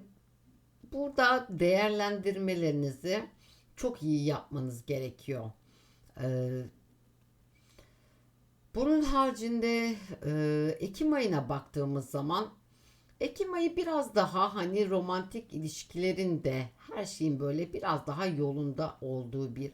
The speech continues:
ay. Hani yani Eylül ayı bir tık zorlayabilir ama Ekim ayı, e, artık daha hani böyle profesyonel hayatınızda işte ya da çalışmıyorsanız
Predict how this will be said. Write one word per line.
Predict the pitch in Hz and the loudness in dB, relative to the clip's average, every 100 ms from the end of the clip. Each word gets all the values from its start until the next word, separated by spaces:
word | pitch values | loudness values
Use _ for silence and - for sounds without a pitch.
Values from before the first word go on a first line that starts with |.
| - | -6
ay. | 123 131 - - - - | -6 -6 -8 -20 -20 -6
Hani | 220 226 196 - - - | 0 0 0 -6 -18 -6
yani | 156 170 170 | -2 0 0
Eylül | - 202 247 254 262 214 | 0 0 2 0 0 0
ayı | 165 175 175 | 2 0 -4
bir | 240 | -12
tık | - - | -10 -8
zorlayabilir | 156 160 165 160 175 175 190 160 | -2 2 2 2 0 0 0 0
ama | 185 262 175 127 - - - | 0 0 -2 -2 -8 -14 -8
Ekim | 240 - 285 | -6 -2 2
ayı, | 180 170 226 220 - - - - | 4 4 2 -2 -14 -20 -12 -4
e, | 170 175 165 | -2 0 0
artık | - 254 - - 240 | 0 -2 -6 -6 -4
daha | 240 254 240 240 | -2 -2 -2 0
hani | 220 202 | 0 4
böyle | 208 208 202 | 4 4 0
profesyonel | 190 190 196 190 - 190 190 185 | -4 -4 -4 -6 -4 0 0 0
hayatınızda | 180 170 165 160 160 156 147 - 139 139 120 | 0 0 0 -2 -2 -2 -2 -4 -4 -4 -6
işte | - 156 | -6 -4
ya | 160 | -2
da | 160 | -4
çalışmıyorsanız | - 170 208 - 170 143 135 131 | -6 -6 -6 -4 -4 -4 -6 -6